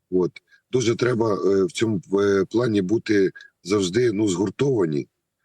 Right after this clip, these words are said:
Ми повинні завжди бути згуртовані, як нація, як громадяни своєї країни. От. А в-, зараз особливо, от саме безпосередньо на захисті, на захисті інте-, нашої держави, захисті жи-, життів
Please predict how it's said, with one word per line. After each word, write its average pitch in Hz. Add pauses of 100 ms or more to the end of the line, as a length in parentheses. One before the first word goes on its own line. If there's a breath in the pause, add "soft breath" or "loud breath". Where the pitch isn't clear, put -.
(120)
Ми 120
повинні 143
завжди 107
бути -
згуртовані, 90
як 90
нація, 107 (400 loud breath)
як 101
громадяни 110
своєї 104
країни. 87 (420 soft breath)
От. 92 (360 soft breath)
А 104
в-, 85 (520)
зараз 117
особливо, 120 (360 loud breath)
от -
саме 120
безпосередньо 113
на 104
захисті, 92 (480)
на 98
захисті 113
інте-, 104
нашої 101
держави, 113 (600 loud breath)
захисті 110
жи-, 95
життів 120